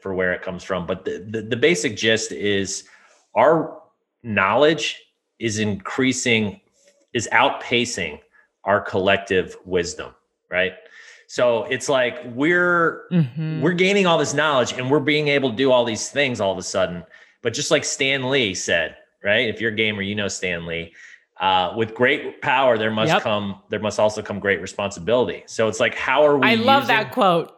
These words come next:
Speaker 1: Right? How are we
Speaker 2: Yep.
Speaker 1: using that power? How are we using it? Just like you said, like, how are we going to, to make sure that we're being responsible and we're not contributing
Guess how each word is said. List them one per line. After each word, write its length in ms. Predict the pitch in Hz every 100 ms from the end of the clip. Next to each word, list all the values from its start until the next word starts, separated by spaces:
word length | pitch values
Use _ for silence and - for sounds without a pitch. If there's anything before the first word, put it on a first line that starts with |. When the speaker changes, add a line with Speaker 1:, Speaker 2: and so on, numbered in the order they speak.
| _ _ _ _ -
Speaker 1:
Right? 400 | 113 185 254 - - - _ -
How 160 | 147
are 140 | 190 226
we 140 | 196
Speaker 2:
Yep. 180 | 185 214
Speaker 1:
using 180 | 208 185
that 180 | 135 - -
power? 200 | 101 98
How 140 | 143
are 100 | 151
we 80 | 147
using 280 | 151 151 120
it? 60 |
Just 200 | 113 131
like 120 | 151 127
you 60 |
said, 240 | 120 151 113
like, 140 | 107
how 260 | 117 135 147
are 100 | 143
we 120 | 135
going 440 | 127 131 127 120
to, 580 | - 127 120 113 110 107 -
to 120 | 117
make 240 | 113 117
sure 480 | 95 - 117 113 110 101
that 360 | 104 101 - - - _ _
we're 380 | 92 107 127 127
being 260 | 120 117
responsible 640 | 113 107 110 107 98 104 98
and 80 | 98
we're 80 | 113
not 240 | 110 104
contributing 720 | 104 90 104 95 95 92 87